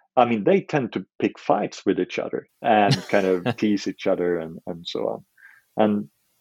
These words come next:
Speaker 1: sorry to say, but adults are not always much better than kids when, when they are bored. So it might also create conflicts with that,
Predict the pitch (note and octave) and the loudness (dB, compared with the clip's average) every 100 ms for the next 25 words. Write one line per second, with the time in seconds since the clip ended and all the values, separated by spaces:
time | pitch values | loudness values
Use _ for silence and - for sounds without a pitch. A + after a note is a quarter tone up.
0 | A#3+ G#3+ - D3 - - - A#2+ B2 E2+ | -18 -2 4 4 4 0 2 4 4 0
1 | - F#2 C3+ B2 - F#2+ F#2 G#2 - F#2+ | -2 2 4 4 2 -2 0 2 4 6
2 | F#2 D#2+ - F#2 F2+ - - D#3 - F2 | 4 2 -6 -4 -2 -2 0 -2 -2 -4
3 | E2 E2 - B2+ F2 - - G2 F#2 F2+ | -6 -2 0 0 0 -6 -10 -2 0 -2
4 | - F#2+ F2 F#2 G2 C#3 F3+ - - - | -4 -2 2 2 4 4 2 2 -2 -10
5 | - - - E3 E3+ - - A#2+ A2 A2 | -18 -16 -14 -12 -12 -12 -2 2 4 2
6 | - - _ - D3 - D#3+ D3 C#3 C#3+ | -4 -18 _ -6 -4 -2 -4 -2 -2 -4
7 | - A2+ G2+ - C#3 F#3+ - E2+ - - | -6 -4 -4 -6 -10 -8 -8 -10 -12 -10
8 | F#2 F2 G2 | -6 0 -2